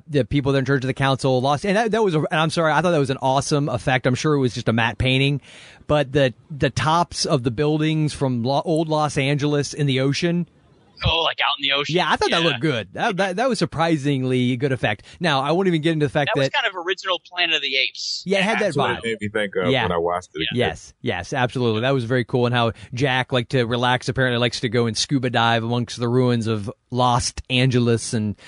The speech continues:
Speaker 1: and, uh, did you catch the sign that he was cleaning off? What it was, what it said, the street sign?
Speaker 2: No.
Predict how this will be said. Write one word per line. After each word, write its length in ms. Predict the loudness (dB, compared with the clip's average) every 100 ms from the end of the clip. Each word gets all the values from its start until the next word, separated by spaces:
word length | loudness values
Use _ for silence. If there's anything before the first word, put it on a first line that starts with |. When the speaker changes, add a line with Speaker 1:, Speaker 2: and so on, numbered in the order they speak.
| -20 -20 -2
Speaker 1:
and, 220 | 0 2
uh, 100 | 2 2
did 140 | 0
you 60 | 0
catch 240 | 0 0
the 100 | -2
sign 340 | 0 0 2 2
that 80 |
he 60 | 2
was 120 | 0
cleaning 360 | 0 2 2 2
off? 380 | 2 2 -2 -12 _ _ _ _ _ _ _ _ _ _
What 120 | 0
it 40 | 0
was, 140 | 2
what 120 | 0
it 80 | 0
said, 320 | 0 0 2 -2
the 60 |
street 240 | -2 -2 0
sign? 400 | 0 2 0 -2 -10 _ _ _ _ _ _ -2
Speaker 2:
No. 260 | 0 0